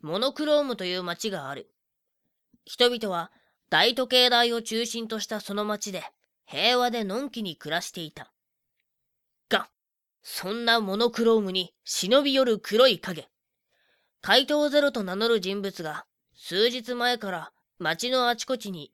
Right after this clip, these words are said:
予告状とやらをばらまき始めたのだ。曰く、「今夜十二時、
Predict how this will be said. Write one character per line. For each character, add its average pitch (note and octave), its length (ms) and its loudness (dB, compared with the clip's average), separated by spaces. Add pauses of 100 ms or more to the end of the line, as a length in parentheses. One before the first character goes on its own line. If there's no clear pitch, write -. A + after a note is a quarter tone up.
予 F3+ 160 -4
告 C#4 240 -4
状 C4+ 240 0
と C4+ 100 -2
や C4 140 2
ら A#3+ 100 2
を D#3 120 -4
ば C#3 160 -8
ら G#3 100 2
ま B3 120 -2
き C4 120 -6
始 A#3+ 180 -6
め B3+ 140 -2
た A3+ 100 -2
の F#3 120 -6
だ。 C#3+ 200 -12 (920)
曰 E3+ 280 0
く、 - 240 -10 (720)
「今 A3+ 260 0
夜 F3 220 -2
十 F3+ 240 -4
二 G3 140 -6
時、 E3 240 -12